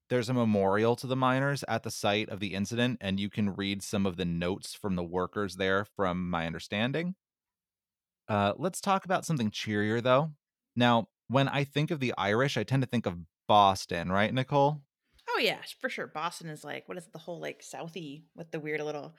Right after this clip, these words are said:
Speaker 2: pseudo-Irish accents? <laughs>
Speaker 1: Yeah. But did you know that Butte is actually home to the largest Irish population in the U S?
Speaker 2: Really? I did not know
Speaker 1: Yes,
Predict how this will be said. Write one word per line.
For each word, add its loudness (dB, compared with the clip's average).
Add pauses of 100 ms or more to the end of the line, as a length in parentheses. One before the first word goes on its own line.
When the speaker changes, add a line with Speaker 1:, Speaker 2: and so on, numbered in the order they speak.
(220)
Speaker 2:
pseudo-Irish -4
accents? -6 (100)
<laughs> -20
Speaker 1:
Yeah. 6 (1600)
But 4
did -4
you 0
know 2
that -2
Butte -4 (240)
is 0
actually -2
home 0
to -6
the 2
largest 0
Irish -2
population -4
in -2
the -8
U -2
S? -2 (640)
Speaker 2:
Really? -8
I -20
did -12
not -6
know -8
Speaker 1:
Yes, -6